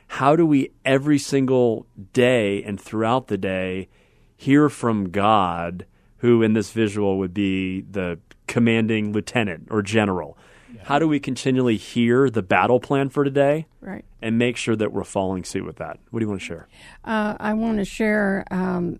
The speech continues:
Speaker 3: that, uh, for example, we had this one couple that it was a blended family, and, um, the daughter was,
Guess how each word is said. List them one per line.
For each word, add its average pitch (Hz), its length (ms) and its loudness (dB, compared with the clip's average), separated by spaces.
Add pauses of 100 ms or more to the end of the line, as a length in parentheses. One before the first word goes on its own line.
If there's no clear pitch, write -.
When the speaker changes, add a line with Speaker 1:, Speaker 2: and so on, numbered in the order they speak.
Speaker 3:
that, 180 280 -4 (240)
uh, 170 300 -4
for 190 140 -4
example, 185 460 -4
we 190 200 0
had 190 240 -2
this 185 380 -6
one 190 240 0
couple 185 400 -4
that - 260 -4 (100)
it - 40 -8
was 180 240 -2
a 185 40 2
blended 175 420 -2
family, 180 520 -2 (580)
and, 185 580 0
um, 175 520 0 (520)
the 185 180 2
daughter 180 680 2 (160)
was, 196 500 -2